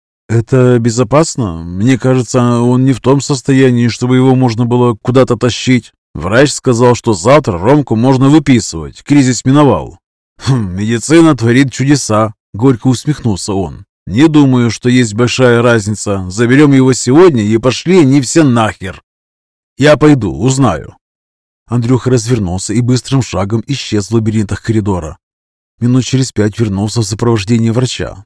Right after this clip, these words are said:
Тот зашёл в палату, проверил больного, вышел и тяжело вздохнул. "Хорошо, можете забирать брата, только под вашу ответственность.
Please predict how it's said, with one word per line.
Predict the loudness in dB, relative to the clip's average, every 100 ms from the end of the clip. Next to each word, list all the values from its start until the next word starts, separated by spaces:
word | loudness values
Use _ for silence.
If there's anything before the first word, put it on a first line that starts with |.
| _
Тот | -2 -2
зашёл | -4 -2 -2
в | -2
палату, | -4 -2 -6 -6
проверил | -2 0 2 2
больного, | 2 0 0 -2 -4 -6
вышел | -4 -4 -4 -6
и | -6
тяжело | -6 -2 0
вздохнул. | 0 -2 -6 -4 -10 -12 -20 _ _ _ _ _ _ _ _ _ _ _ -20 _ -20 -20 -20 _ _
"Хорошо, | 0 2 2 0 -2 -4 -8 -2
можете | 0 2 0 0
забирать | 2 2 2 2
брата, | 0 0 0 -2 -4 0
только | 0 2 2
под | 2 4
вашу | 2 2 2
ответственность. | 2 2 0 0 -4 -2 -2 -4